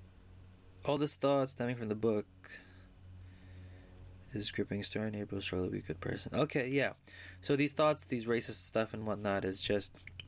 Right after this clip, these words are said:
kind of encapsulated in the Defenders versus Dreamers. Um, I think it's pretty cool for Hank to change or present, 'cause, like, the dynamic is the same for when two groups disagree with each other, right?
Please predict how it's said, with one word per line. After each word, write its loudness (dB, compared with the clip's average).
kind 0
of -2
encapsulated 0
in -8
the -2
Defenders 2
versus -4
Dreamers. 2
Um, 0
I -2
think 0
it's -6
pretty -4
cool 0
for -10
Hank -4
to 0
change -2
or 0
present, 0
'cause, 2
like, 2
the 0
dynamic 0
is -2
the -2
same 0
for 2
when 0
two -4
groups -4
disagree 0
with -4
each -6
other, -6
right? 2